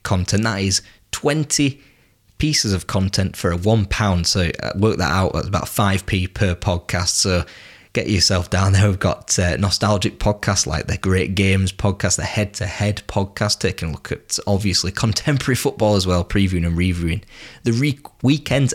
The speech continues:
action. And being that we are in the business of alternate football scenarios over there on YouTube, seven days a week, three hundred sixty-five days a year, three hundred sixty-six in a leap year, which this is not, we also have your suggestions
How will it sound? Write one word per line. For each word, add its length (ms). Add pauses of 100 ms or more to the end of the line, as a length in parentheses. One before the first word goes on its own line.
action. 540
And 320
being 300
that 160
we 160
are 140
in 80
the 80
business 580 (240)
of 160
alternate 440
football 400
scenarios 580
over 160
there 200
on 120
YouTube, 540
seven 320
days 160
a 60
week, 180
three 100
hundred 220
sixty-five 500
days 220
a 40
year, 140
three 220
hundred 240
sixty-six 640
in 100
a 40
leap 220
year, 220 (560)
which 240
this 160
is 100
not, 320 (880)
we 140
also 340
have 420
your 220
suggestions 960